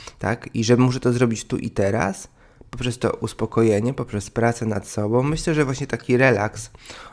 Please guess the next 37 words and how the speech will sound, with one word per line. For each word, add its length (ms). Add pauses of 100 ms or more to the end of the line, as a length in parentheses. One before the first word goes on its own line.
(100)
życiowy 680 (140)
ogólnie 640 (500)
i 120
wycofanie 600
się 200
z 80
aktywności 680
przejdzie 300
w 40
taką 260
pozycję, 460
że 120
też 460
to, 120
co 160
ja 240
chcę, 220
też 220
to, 160
co 180
ja 140
mam 220
wartość, 500 (360)
ale 240
ja 120
już 140
to 100
robię 180
w 60
swoim 380
tempie. 440 (420)
Robię 220
to 140
zgodnie 420
ze 120
swoją 380
naturą, 600